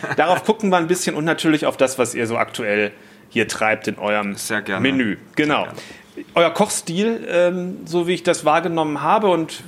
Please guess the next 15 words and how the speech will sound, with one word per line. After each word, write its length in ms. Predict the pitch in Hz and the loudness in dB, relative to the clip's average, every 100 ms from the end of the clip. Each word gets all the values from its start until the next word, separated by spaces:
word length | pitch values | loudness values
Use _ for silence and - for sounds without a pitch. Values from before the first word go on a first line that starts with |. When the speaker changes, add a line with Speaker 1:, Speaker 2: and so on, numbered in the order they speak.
| - 180 | -18 -6
Speaker 2:
wie 240 | 160 160 | 0 0
ich 200 | 160 - | -2 -6
das 200 | - 147 | -4 0
auch 120 | 147 139 | 0 2
selber, 420 | 160 170 165 156 | 2 4 4 2
glaube 280 | - 147 143 | 2 2 2
ich, 200 | - 165 | -4 -2
oder 140 | 139 | -2
es 180 | 135 131 | -2 -6
auch 60 | |
selber 300 | - 147 156 | 0 2 2
sagt, 260 | 139 147 147 | 4 2 2
ist 140 | 143 | -2
durchaus 360 | 151 147 147 135 | -2 2 2 0
unterschiedlich. 920 | 175 180 113 - 98 - 92 - - | -4 0 0 0 -6 -8 -10 -10 -16